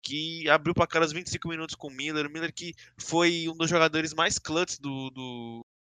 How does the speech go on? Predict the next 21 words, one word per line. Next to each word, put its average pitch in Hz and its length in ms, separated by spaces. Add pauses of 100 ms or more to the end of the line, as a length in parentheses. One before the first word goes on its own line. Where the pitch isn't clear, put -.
(640)
do 131 80
Bayern 135 260
de 139 80
Munique 135 300
nessa 139 220
competição, 135 520
foi 143 140
um 135 40
jogador 139 260
fundamental, 135 760 (400)
jogou 135 400 (220)
bem 156 220
em 156 60
todas 170 300
as 139 140
fases. 123 580 (440)
É, 127 300
ele 165 120
abriu 165 220
o - 20
placar 151 520